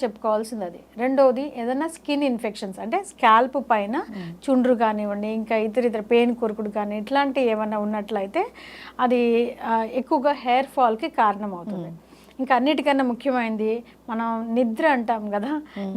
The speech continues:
Speaker 1: నిద్రకి చాలా లీస్ట్ ఇంపార్టెన్స్ ఇస్తారు చాలామంది. So,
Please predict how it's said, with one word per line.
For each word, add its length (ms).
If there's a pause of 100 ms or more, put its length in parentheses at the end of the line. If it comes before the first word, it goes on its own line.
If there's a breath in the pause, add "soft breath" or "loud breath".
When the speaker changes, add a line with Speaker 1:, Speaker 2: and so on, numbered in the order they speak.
Speaker 1:
నిద్రకి 400 (120)
చాలా 320 (120)
లీస్ట్ 300
ఇంపార్టెన్స్ 600
ఇస్తారు 280 (120)
చాలామంది. 440 (140)
So, 160